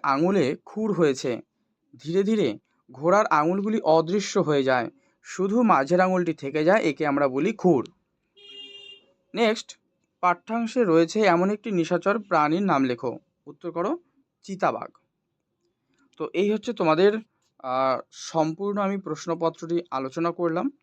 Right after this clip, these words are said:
পর্বটি ভালো লাগে প্রত্যেকে অবশ্যই লাইক করবে, অনেক অনেক শেয়ার করবে বন্ধুদের মধ্যে, তাহলে কি তারাও উপকৃত হবে।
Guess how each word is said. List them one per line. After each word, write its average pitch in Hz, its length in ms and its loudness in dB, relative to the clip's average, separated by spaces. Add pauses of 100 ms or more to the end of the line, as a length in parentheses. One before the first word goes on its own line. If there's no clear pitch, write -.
(360)
পর্বটি 175 440 -4
ভালো 139 280 -4
লাগে 147 280 -2 (580)
প্রত্যেকে 208 520 -10
অবশ্যই 160 440 -4
লাইক 135 380 -2
করবে, 170 300 -6
অনেক 190 340 -4
অনেক 220 220 -4
শেয়ার 196 280 -2
করবে 196 260 -4
বন্ধুদের 180 440 -2
মধ্যে, 185 360 -6 (160)
তাহলে 143 240 -12
কি 262 140 -12 (400)
তারাও 156 260 0
উপকৃত 127 480 -8
হবে। 120 280 -10